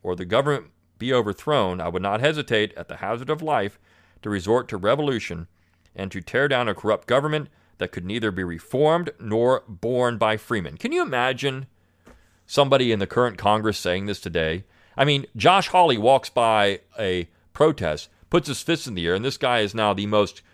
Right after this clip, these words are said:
awful person in American politics. Here's Calhoun saying, "You know what? I'm a nullifier.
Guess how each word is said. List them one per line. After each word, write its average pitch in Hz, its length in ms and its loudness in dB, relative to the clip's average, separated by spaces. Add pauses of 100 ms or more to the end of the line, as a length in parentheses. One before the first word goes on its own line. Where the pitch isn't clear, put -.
(300)
awful 180 360 8
person 147 420 2
in 98 100 -2
American 104 400 2
politics. 87 520 -2 (220)
Here's 247 280 6
Calhoun 196 420 6
saying, 147 280 2
"You 220 60 2
know 254 120 4
what? 247 280 2 (1080)
I'm 226 140 2
a - 20 4
nullifier. 110 720 2